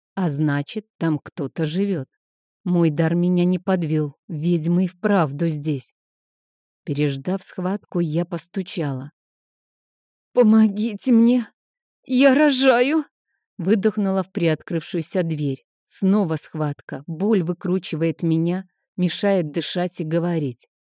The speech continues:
В дверном проёме появился глаз, очень злой и недовольный, обрамлённый морщинами. «Тебе здесь чё, родильня?» рявкнул на меня он.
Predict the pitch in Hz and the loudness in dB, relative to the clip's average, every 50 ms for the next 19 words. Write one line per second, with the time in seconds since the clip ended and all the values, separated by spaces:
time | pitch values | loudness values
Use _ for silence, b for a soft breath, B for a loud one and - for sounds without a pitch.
0 | _ _ _ _ _ _ _ _ _ _ _ _ - 143 143 151 147 143 151 165 | _ _ _ _ _ _ _ _ _ _ _ _ -8 -4 -2 -2 0 2 2 2
1 | 214 240 233 - 208 196 185 185 196 220 220 208 - - 170 160 160 156 147 151 | 0 0 0 0 -2 0 0 0 0 0 0 -2 0 0 0 2 2 2 0 0
2 | 165 165 - - 190 170 170 160 160 156 147 135 135 - - - _ _ _ _ | -2 -4 -4 -6 -6 -4 -2 0 0 0 0 -2 -6 -10 -16 -20 _ _ _ _
3 | _ _ _ _ _ - 185 175 165 160 - - - 170 165 160 147 147 151 156 | _ _ _ _ _ -2 -2 0 0 -2 -4 -2 -2 0 0 0 0 -2 -2 0
4 | 160 185 208 196 175 160 165 165 160 147 165 160 165 160 165 160 160 151 143 135 | 0 2 2 2 2 2 2 2 2 2 2 0 2 0 0 -2 0 0 0 -2
5 | 139 143 147 - _ _ _ _ _ - 185 165 151 175 165 160 165 160 160 175 | -4 -6 -8 -12 _ _ _ _ _ -6 -4 -2 0 2 2 4 2 2 2 2
6 | 180 180 170 165 165 170 165 - - - - 165 151 143 135 135 135 143 _ _ | 2 2 2 2 0 0 -2 -4 -6 -4 -2 -2 -2 -2 -2 -4 -8 -10 _ _
7 | _ _ _ _ _ _ _ _ _ _ _ _ _ _ _ _ _ _ _ _ | _ _ _ _ _ _ _ _ _ _ _ _ _ _ _ _ _ _ _ _
8 | - 190 190 175 185 185 165 160 202 202 185 - - - - 226 202 190 165 143 | -4 0 2 2 2 2 2 2 2 0 0 -2 -6 0 2 4 4 4 2 -2
9 | 131 - _ - - 196 247 262 254 196 185 214 269 330 359 370 359 330 294 254 | -8 -16 _ -2 0 2 4 4 4 2 2 2 2 4 4 4 4 4 4 4
10 | 214 185 - _ _ _ _ _ _ _ _ _ - 175 196 190 165 - - 180 | 2 -4 -8 _ _ _ _ _ _ _ _ _ 0 2 2 2 0 -2 -2 0
11 | 170 165 160 165 165 170 175 175 175 175 170 156 135 131 | 2 2 4 4 2 2 2 2 2 0 0 -2 -2 -4